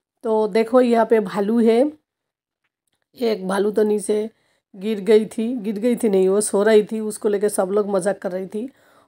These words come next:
और इस साइड में देखो जितना भी न-, लेडीज़ लोग हैं ना, ये सब नर्स ट्रेनिंग दे रही थी।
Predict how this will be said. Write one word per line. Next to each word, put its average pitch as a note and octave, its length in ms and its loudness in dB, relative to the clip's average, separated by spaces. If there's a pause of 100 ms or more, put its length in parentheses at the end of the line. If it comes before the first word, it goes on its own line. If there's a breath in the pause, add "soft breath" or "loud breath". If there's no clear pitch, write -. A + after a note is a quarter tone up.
और G#3+ 340 -4
इस A#3 160 -6
साइड C4 260 0
में B3+ 140 4
देखो A#3+ 240 2
जितना A3+ 380 -2
भी A#3 160 -2
न-, A3 340 -2
लेडीज़ G#3+ 400 0
लोग A#3 160 2
हैं B3 100 2
ना, B3+ 100 2
ये A3 60 2
सब A3 200 0
नर्स G#3 480 -2
ट्रेनिंग G#3 360 -2
दे G3+ 180 0
रही G3 180 0
थी। A3 300 -6